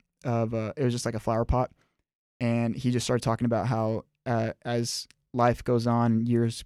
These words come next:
progress, you build yourself up to be who you are today. And, uh, you know, you, you take time to develop your identity, to understand who you are, to, so people know who you are.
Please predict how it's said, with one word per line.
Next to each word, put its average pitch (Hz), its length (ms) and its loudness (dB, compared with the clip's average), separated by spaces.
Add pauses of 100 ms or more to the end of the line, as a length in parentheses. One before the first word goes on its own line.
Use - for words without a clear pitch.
(120)
progress, 117 560 0 (260)
you 123 100 2
build 120 220 4
yourself 113 320 -2
up 117 120 0
to - 100 -12
be 117 80 -2
who 123 120 0
you 113 200 0
are 110 100 -2
today. 110 420 -2 (540)
And, 113 520 -2 (600)
uh, 107 180 0
you 127 160 4
know, 120 180 6
you, 117 200 0
you 127 120 2
take 120 320 0
time 120 340 2
to 113 300 -2 (200)
develop 120 300 2
your 110 140 0
identity, 110 480 2
to 107 300 -4 (120)
understand 120 420 0
who 127 100 -2
you 113 260 2
are, 110 260 4
to, - 260 -6
so - 140 -2
people 117 280 0
know 110 220 4
who 120 100 -2
you 110 200 0
are. 101 220 -4